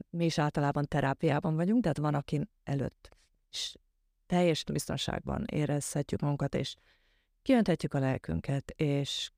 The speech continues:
ö, ugye angolul úgy mondjuk, hogy, hát magyarul is tudom, hogy darabokra eshetünk. És az oké.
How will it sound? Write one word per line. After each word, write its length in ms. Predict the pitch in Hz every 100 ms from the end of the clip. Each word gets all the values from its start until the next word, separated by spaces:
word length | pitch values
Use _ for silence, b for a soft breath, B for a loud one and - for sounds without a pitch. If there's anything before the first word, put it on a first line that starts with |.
| _ _
ö, 300 | 147 147 180
ugye 300 | 160 165 143
angolul 460 | - - 156 147 147
úgy 120 | 147
mondjuk, 340 | 143 143 - -
hogy, 240 | 143 - _
hát 180 | 226 262
magyarul 300 | 175 139 123
is 100 | -
tudom, 200 | 151 143
hogy 160 | 160
darabokra 500 | 156 160 143 - 147
eshetünk. 640 | 127 - - - - - - _ _ _ _
És 220 | - 165
az 160 | 170 156
oké. 440 | 135 - - -